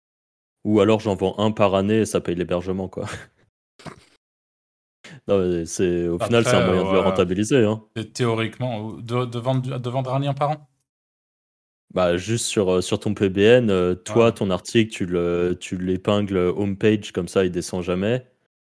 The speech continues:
Speaker 1: Et, euh, tu as le, tu peux vendre un petit lien de temps en temps, euh,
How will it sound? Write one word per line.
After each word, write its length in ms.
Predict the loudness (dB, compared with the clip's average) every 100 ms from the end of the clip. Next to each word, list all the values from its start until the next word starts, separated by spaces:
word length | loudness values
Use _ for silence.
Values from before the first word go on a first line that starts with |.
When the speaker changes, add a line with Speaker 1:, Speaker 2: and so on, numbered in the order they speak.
| _ _ _ _ _ _ -6
Speaker 1:
Et, 240 | -2 -2
euh, 920 | -2 -2 -4 -8 -10 -12 -12 -12 -14 -16 _ _ _ _
tu 320 | -20 -8 0 2
as 120 | 2
le, 360 | 0 -4 -4
tu 160 | -8 -14
peux 180 | 0 0
vendre 400 | 2 0 -2 -2
un 240 | -4 -4
petit 300 | -10 -12 -8
lien 280 | -4 0 0
de 40 |
temps 260 | 0 -4 -4
en 100 | -6
temps, 400 | -2 2 2 2
euh, 200 | -2 -4